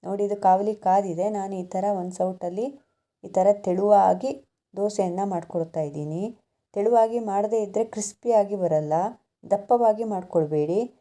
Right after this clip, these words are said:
ನಂತರ ನಾನಿಲ್ಲಿ ಕಡಲೆಕಾಯಿ ಎಣ್ಣೆಯನ್ನು ಒಂದು ಟೇಬಲ್ ಸ್ಪೂನ್ ಆಗುವಷ್ಟು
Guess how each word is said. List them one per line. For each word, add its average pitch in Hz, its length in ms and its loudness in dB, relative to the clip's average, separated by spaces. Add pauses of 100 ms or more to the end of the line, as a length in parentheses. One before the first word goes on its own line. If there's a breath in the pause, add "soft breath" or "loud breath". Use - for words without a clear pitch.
(160)
ನಂತರ 220 280 -8
ನಾನಿಲ್ಲಿ 214 460 -2
ಕಡಲೆಕಾಯಿ 208 840 4
ಎಣ್ಣೆಯನ್ನು 190 680 -2
ಒಂದು 196 240 -4
ಟೇಬಲ್ 202 280 2
ಸ್ಪೂನ್ 190 280 -8
ಆಗುವಷ್ಟು 175 580 -4